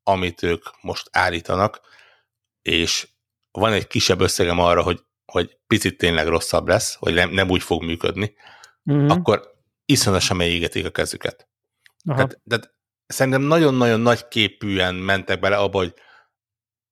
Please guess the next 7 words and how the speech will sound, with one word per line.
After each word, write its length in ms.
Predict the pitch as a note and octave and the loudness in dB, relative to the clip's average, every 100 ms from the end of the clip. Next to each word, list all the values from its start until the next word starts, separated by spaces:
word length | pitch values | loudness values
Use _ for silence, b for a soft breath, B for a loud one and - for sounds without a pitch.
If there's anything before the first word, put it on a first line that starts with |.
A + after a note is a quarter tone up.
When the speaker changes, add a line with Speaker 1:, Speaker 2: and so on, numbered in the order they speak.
| _ | _
Speaker 1:
minden, 520 | A#2+ C#3+ D#3+ C3 A2+ | 0 2 4 0 0
bárkit 400 | B2 B2+ A2+ G2+ | 2 2 0 -4
felvehetsz, 580 | - F#2+ F#2+ F#2 F2+ - | 0 0 2 0 -2 -4
és, 240 | F2 - - _ - | -6 -6 -10 _ -8
és 200 | G#2 - | -6 -2
minden 420 | C#3 B2 G#2 - | 0 2 0 0
questet 600 | A2 G2 - G2 - - | 0 0 0 -2 -2 -10